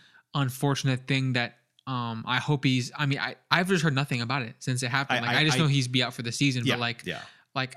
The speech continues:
Speaker 1: I, is he gonna be good for next season? Like, like, what,
Speaker 2: Is,
Speaker 1: what is the update,
Speaker 2: is he even
Speaker 1: you know?
Speaker 2: alive? I mean, <laughs>
Speaker 1: I, I, it, it's, it's, it's sad. And then Travis,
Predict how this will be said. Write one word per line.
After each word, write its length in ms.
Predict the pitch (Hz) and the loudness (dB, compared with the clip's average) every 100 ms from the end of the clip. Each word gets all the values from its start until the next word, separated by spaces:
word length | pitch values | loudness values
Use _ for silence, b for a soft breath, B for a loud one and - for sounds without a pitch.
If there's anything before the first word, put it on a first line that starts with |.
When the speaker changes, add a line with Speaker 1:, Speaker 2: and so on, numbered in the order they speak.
| - | -8
Speaker 1:
I, 80 | 135 | -6
is 120 | - 135 | -4 -2
he 60 | |
gonna 140 | 131 127 | 0 0
be 80 | |
good 120 | 123 131 | 0 0
for 80 | |
next 220 | 123 139 - | 0 0 2
season? 240 | 202 220 | 2 4
Like, 180 | 156 - | 2 2
like, 160 | 139 - | -2 0
what, 240 | 131 180 | 0 0
Speaker 2:
Is, 20 | |
Speaker 1:
what 220 | 151 156 180 | 0 2 2
is 120 | 170 | 2
the 120 | 127 | 0
update, 320 | 123 165 - | 0 -4 -4
Speaker 2:
is 80 | 113 | -2
he 40 | |
even 140 | 123 139 | 0 0
Speaker 1:
you 60 | |
know? 60 | 113 | 0
Speaker 2:
alive? 200 | 123 147 | 0 -2
I 40 | |
mean, 220 | 104 82 92 - | -2 -4 -6 -10
<laughs> 120 | - | -8
Speaker 1:
I, 200 | 143 156 | -2 -2
I, 300 | - - - | 0 -2 -2
it, 260 | 156 151 165 165 | -4 -2 -2 0
it's, 260 | 147 - - | -2 -2 -2
it's, 200 | 147 - | -4 -2
it's 200 | 156 135 | -2 -2
sad. 360 | - 151 156 147 | -2 0 0 0
And 100 | 143 | -2
then 180 | 139 127 | 0 -2
Travis, 420 | - 147 123 - | -2 -2 -2 -6